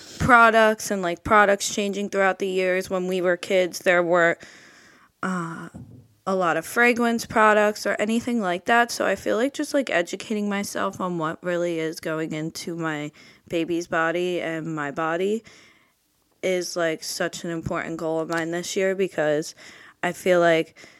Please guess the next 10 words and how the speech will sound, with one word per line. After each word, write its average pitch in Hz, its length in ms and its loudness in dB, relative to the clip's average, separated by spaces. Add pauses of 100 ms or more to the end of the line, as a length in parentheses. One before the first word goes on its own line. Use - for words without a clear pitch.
(120)
since - 340 -4
we 180 140 4
were 185 140 4
kids, 220 320 0
so 180 220 0
much 196 240 -4
has 208 180 -4
just 170 280 -8
changed 160 680 -6
with 156 440 -4